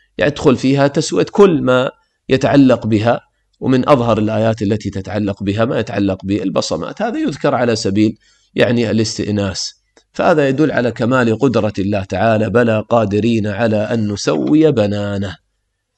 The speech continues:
لكن هل هذا الإنسان، آه، يرتدع ويستعد للقيامة؟ ما حاله مع القيامة؟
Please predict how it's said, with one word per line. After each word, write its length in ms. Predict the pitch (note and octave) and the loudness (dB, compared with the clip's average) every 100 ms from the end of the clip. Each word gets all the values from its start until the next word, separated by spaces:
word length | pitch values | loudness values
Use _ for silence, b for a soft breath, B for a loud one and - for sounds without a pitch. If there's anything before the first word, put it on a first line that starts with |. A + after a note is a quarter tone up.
| - | -8
لكن 420 | D#3 F3+ F3 D#3+ A#2+ _ _ _ - | 0 0 2 -2 -4 _ _ _ 4
هل 240 | G3 F#3 | 6 8
هذا 240 | D#3+ D#3 | 6 6
الإنسان، 580 | C#3+ C#3 B2 - A#2 A2 - _ _ _ _ - | 4 2 0 2 2 2 -6 _ _ _ _ -2
آه، 1120 | A#2 A2 A2 A2 G#2+ A2 A2+ - - - - - - - - - - - - | 2 2 2 -2 -6 -8 -8 -8 -10 -10 -10 -12 -14 -16 -16 -16 -18 -18 -10
يرتدع 760 | - C#3+ C#3 C3+ A#2+ B2 A#2+ A2+ | 0 2 2 0 0 2 0 -2
ويستعد 1120 | G#2 G#2 G#2 G#2 G2 A#2 A2 - A#2+ D3 A#2 - A#2 A#2+ A#2 A#2 b b b C3+ | -2 -2 -4 -8 -6 -6 -4 -2 4 4 2 -4 0 0 0 -6 b b b -4
للقيامة؟ 960 | A#2 A2 A#2 G#2 B2+ A#2+ C3+ C3+ D#3+ - _ _ _ | 0 0 -2 -4 0 4 6 4 2 -4 _ _ _
ما 160 | C#3+ F#3 | 4 4
حاله 440 | - E3+ C#3+ C3 | 4 2 4 4
مع 140 | B2+ B2 | 2 0
القيامة؟ 720 | A#2 C3 B2 C3+ C#3 D3+ | -2 2 4 4 2 -2